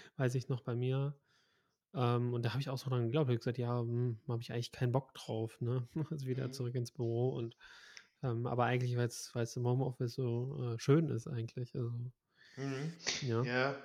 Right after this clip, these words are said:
Speaker 2: das ist, ja, wir haben ja, äh, rotiert bei meinem ehemaligen Arbeitgeber,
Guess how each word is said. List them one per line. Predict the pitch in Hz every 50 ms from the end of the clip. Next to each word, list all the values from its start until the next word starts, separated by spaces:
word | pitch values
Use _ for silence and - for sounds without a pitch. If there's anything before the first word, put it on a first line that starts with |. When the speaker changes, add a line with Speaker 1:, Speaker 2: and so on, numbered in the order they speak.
| - -
Speaker 2:
das | 135 123 127
ist, | 139 - - - 135
ja, | 143 156 156 147
wir | 139
haben | 143 147
ja, | 147 139 135 123 123 120 - - -
äh, | - 127
rotiert | 120 117 127 127 - - 156 180 180 180
bei | 175 147
meinem | 143 143 143 143 147
ehemaligen | 151 151 147 143 143 139
Arbeitgeber, | 139 143 139 139 143 143 143 147 147 151 147